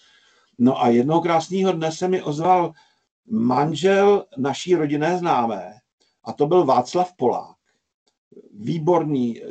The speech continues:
výtvarník, eh, režisér an-, v animovaném filmu, a scháněl k sobě muzikanta, protože on předtím udělal nějaké věci, eh, s,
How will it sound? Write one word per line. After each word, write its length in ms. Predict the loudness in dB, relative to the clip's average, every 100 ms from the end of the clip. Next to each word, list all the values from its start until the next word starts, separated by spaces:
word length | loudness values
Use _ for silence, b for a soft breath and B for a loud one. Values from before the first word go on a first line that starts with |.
| -16
výtvarník, 960 | -14 -14 -4 -4 -4 -12 -14 -16 _ -20
eh, 1120 | -12 -10 -10 -10 -12 -14 -18 -20 _ _ -6
režisér 640 | -4 0 0 2 -2 -2 -6 -6
an-, 160 | -6 -8
v 100 | -6
animovaném 580 | -2 -2 -2 -2 -2 -4
filmu, 440 | -8 -12 -10 -14 -16 b b b b b
a 240 | -12 -10 -14
scháněl 480 | -6 0 2 2
k 40 | 0
sobě 260 | 0 0
muzikanta, 580 | -2 -4 -4 -6 -8 -16 -14
protože 420 | -8 -6 -2 0
on 260 | 0 -2 -8 b
předtím 580 | -4 -4 -2 -2 -2 -4
udělal 560 | -2 2 4 2 0 -6
nějaké 520 | -10 -4 -4 -2 0
věci, 400 | 0 -2 -8 -10 _ b b b b -4
eh, 200 | -2 -2
s, 200 | -4